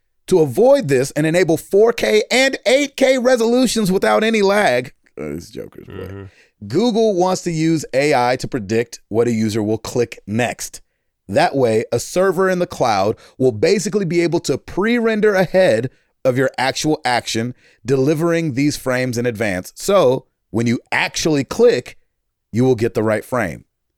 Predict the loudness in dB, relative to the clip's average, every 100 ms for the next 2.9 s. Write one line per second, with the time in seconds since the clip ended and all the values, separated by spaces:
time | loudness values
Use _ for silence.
0 | _ 0 0 0 -2 -2 -2 -8 _ -4
1 | -2 -2 -4 -6 -6 -12 -18 _ _ _
2 | _ _ 0 0 0 -2 2 2 2